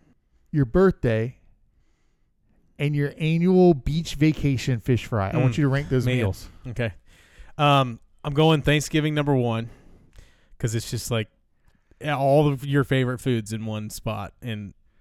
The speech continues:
Speaker 2: you just gorge yourself. Number two, I'm going fish fry, 'cause I love a good fish fry. Uh, it's just,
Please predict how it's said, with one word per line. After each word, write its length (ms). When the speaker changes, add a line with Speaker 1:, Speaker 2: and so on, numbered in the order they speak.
Speaker 2:
you 140
just 260
gorge 280
yourself. 360
Number 180
two, 200
I'm 80
going 160
fish 260
fry, 320
'cause 120
I 60
love 760
a 80
good 260
fish 220
fry. 360
Uh, 400
it's 180
just, 380